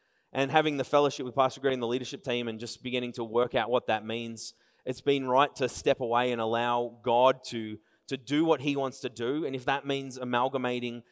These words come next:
if that means having people find a, a community of God's people in their own community, um, then that's good. I, I just feel like it's time to release that burden to God. And I just wanna say thanks, because the leadership really have trusted Ashley and I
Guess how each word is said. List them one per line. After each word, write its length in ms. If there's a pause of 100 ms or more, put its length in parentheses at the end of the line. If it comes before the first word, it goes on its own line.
(140)
if 100
that 180
means 440 (220)
having 320
people 420
find 540 (100)
a, 240
a 60
community 540
of 320
God's 240
people 280
in 100
their 200
own 200
community, 600 (300)
um, 400
then 120
that's 220
good. 340 (240)
I, 60
I 320
just 200
feel 120
like 160
it's 180
time 300
to 80
release 420
that 220 (200)
burden 280
to 100
God. 460 (440)
And 400
I 140
just 140
wanna 140
say 200
thanks, 380
because 340
the 140
leadership 520
really 260
have 120
trusted 400
Ashley 380
and 100
I 260